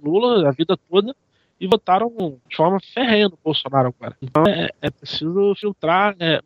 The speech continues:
que aconteceu nesse meio do caminho. E falando sobre educação, é, vai ser o, a, a, a parte mais danosa aí, né, que eu acho que vai ter um impacto maior,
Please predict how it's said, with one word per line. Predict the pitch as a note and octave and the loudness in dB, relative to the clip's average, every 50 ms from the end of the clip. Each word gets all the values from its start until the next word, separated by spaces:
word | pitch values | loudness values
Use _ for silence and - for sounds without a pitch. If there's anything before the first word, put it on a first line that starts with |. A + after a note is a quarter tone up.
| _ | _
que | - G3 | -2 -2
aconteceu | F3 - F#3 - - F3 C#3+ B2+ - - D3+ | 0 0 -4 -4 -2 -2 -2 -2 0 -2 -2
nesse | C3+ - - | -2 -4 -4
meio | C#3 C#3 C3+ | -4 -4 -4
do | B2+ - | -4 -4
caminho. | - C3 B2+ B2+ B2 - _ _ _ _ _ - - - - - - _ - | -6 -6 -6 -6 -8 -12 _ _ _ _ _ -18 -16 -14 -14 -16 -16 _ -2
E | F#3 F#3+ G3 G3+ - - | 0 2 2 2 2 0
falando | G#3+ G#3 G#3+ A3 | 0 0 0 0
sobre | - - G#3 G#3 G#3 | -2 -2 -4 -4 -6
educação, | - - - G#3 F#3+ E3+ - F#3+ F#3+ G#3 A#3+ - _ - | -6 -4 -4 -4 -2 -2 0 0 0 0 0 -4 _ -6
é, | - E3 E3 D#3+ D#3+ D#3 D#3 D#3+ | -2 0 2 2 4 2 2 0
vai | D#3 - D#3 | -2 -4 -4
ser | - - | -2 0
o, | F#3+ G3 G3 F#3+ F#3+ | 0 2 2 2 2
a, | F3 E3 E3+ D#3 - - | 2 2 0 0 -2 -2
a, | D#3+ D#3 D3+ C#3+ - | 0 2 2 0 0
a | - D#3+ | -4 -6
parte | - _ E3 E3 D#3 - - - | -4 _ 0 0 0 -2 -6 -6
mais | D#3 D#3 E3 F3 F#3+ G#3 G3+ F#3+ F3+ D#3+ D#3 C#3+ C3+ B2 - - - - - - - - | -2 0 2 2 0 0 -2 -2 -2 0 0 0 0 -2 -2 -2 -2 -2 -4 -8 -6 -2
danosa | - D#3 D3 C3 C3 C#3 E3 G3 G3 E3 | 0 0 0 0 0 0 0 0 0 0
aí, | D#3+ E3+ G3+ | -2 -4 -4
né, | G#3+ F3 | -4 -6
que | - - | -6 -6
eu | C#3+ | -6
acho | C#3 - | -6 -6
que | - - | -6 -6
vai | C#3+ C3+ | -6 -6
ter | - - D3 | -4 -2 -2
um | D3 | -2
impacto | C3+ - - C#3+ D3 _ _ _ | -2 -2 -4 -4 -4 _ _ _
maior, | C#3+ C3+ C3 B2+ B2+ C#3 E3 A3 | -4 -2 -2 0 0 0 0 -2